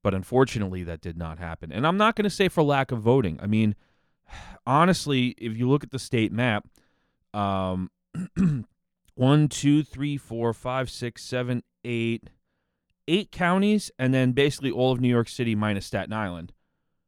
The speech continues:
voted for Hochul. The rest of the state,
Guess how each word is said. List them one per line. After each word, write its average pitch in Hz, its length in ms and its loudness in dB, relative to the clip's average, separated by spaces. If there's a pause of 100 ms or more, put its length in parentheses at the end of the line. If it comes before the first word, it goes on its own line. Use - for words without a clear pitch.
(200)
voted 104 560 2
for 107 160 -8
Hochul. 127 380 4 (160)
The 98 80 -8
rest 156 260 4
of 180 40 -6
the 185 60 -4
state, 190 360 0